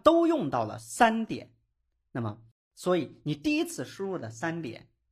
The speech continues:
就是一二三点里面的三点。当你再一次输入的时候，它就是你的韵母下一个拼音的三点了。再比如说了，对吧？乐观的乐，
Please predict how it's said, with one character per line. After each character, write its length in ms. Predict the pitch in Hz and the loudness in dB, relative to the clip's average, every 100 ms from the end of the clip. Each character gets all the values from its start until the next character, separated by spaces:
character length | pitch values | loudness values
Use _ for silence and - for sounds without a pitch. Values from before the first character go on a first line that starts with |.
| _ | _
就 200 | - 359 | -2 -2
是 160 | - 117 | -2 -2
一 120 | 151 | 0
二 120 | 127 | 0
三 280 | 110 147 139 | 0 -2 -2
点 160 | 110 | -6
里 80 | 107 | -8
面 120 | - | -14
的 80 | 104 | -16
三 200 | 107 113 | -10 -10
点。 180 | 110 107 - | -10 -8 2
当 180 | 262 | 2
你 80 | 233 | 2
再 300 | 147 302 285 | 2 4 4
一 40 | 165 | 0
次 160 | - | -4
输 200 | 139 180 | -6 -2
入 120 | 180 | -2
的 120 | 135 110 | -2 -6
时 160 | 117 | -8
候， 200 | 113 107 - _ _ | -10 -10 -16 _ _
它 140 | - 135 | -6 -6
就 100 | 123 | -6
是 260 | 110 101 _ _ | -10 -12 _ _
你 140 | - 107 | -10 -8
的 120 | 107 | -6
韵 200 | 147 208 | -2 -2
母 280 | 120 104 - _ - | -2 -6 -12 _ -16
下 380 | - 320 262 123 | 0 4 6 4
一 100 | 110 | -2
个 100 | 107 | -8
拼 240 | - 107 | -10 -8
音 80 | 107 | -8
的 100 | 104 | -10
三 300 | - 120 113 | -6 -6 -4
点 220 | 107 - | -8 -12
了。 120 | - _ _ _ _ _ _ _ _ _ | -20 _ _ _ _ _ _ _ _ _
再 140 | 190 | 0
比 100 | 151 | 2
如 80 | 123 | -2
说 340 | 139 143 156 _ _ _ _ _ _ | 0 -2 -4 _ _ _ _ _ _
了， 520 | 202 180 208 202 - - | -12 -2 2 2 0 -6
对 100 | 143 | -4
吧？ 100 | 120 | -2
乐 240 | 233 262 165 | 2 2 4
观 180 | 196 196 | 0 0
的 80 | |
乐， 340 | 175 214 - | 0 -2 -4